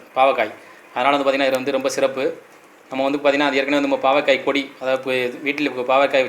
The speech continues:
செடி வளர்ப்பது எப்படின்னு சொல்லி நம்ம ஏற்கனவே இந்த வீடியோ அப்லோட் பண்ணியிருக்கோம். அதை நீங்க பாருங்க. அதே மாதிரி நீங்க வந்து பாவக்காய் தயாரித்து நீங்க ஒரு நாளைக்கு வீட்ல இந்த மாதிரி குழம்பு சமைச்சு பாருங்க.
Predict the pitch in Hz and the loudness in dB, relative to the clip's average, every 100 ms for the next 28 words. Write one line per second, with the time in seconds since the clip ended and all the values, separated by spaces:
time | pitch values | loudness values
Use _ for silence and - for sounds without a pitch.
0 | 143 135 131 131 131 127 131 127 123 123 | -2 0 2 2 0 -2 -4 -4 -4 -4
1 | 135 127 131 127 135 135 123 123 143 - | -4 -4 -2 -2 -2 -4 -4 -6 -8 -14
2 | - - - - 127 135 127 135 135 123 | -20 -20 -20 -6 -2 -2 0 0 0 0
3 | 143 143 139 131 139 135 135 135 123 127 | 0 0 0 -2 -2 0 0 0 0 0
4 | 127 127 160 - - - - 131 135 139 | -2 -2 -4 -6 -20 -20 -10 -4 -2 0
5 | 143 143 143 139 135 131 135 135 135 131 | 0 0 0 0 0 -2 -2 -8 -6 -4
6 | 123 123 | -4 -4